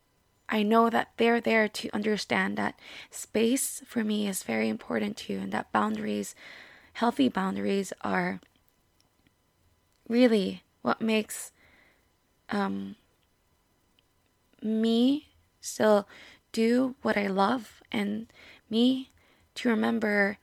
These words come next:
who I am as a person. And hey, don't get me wrong,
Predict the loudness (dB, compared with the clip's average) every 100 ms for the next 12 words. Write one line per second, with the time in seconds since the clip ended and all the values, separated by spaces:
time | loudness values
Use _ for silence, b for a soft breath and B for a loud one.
0 | _ -8 0 2 2 -2 -2 -6 _ _
1 | _ _ _ _ _ _ _ _ _ -8
2 | -6 -4 -4 -4 -2 -4 -4 _ _ _
3 | -20 B B B B B -8 0 2 4
4 | 6 6 4 -4 -2 -2 0 0 0 -4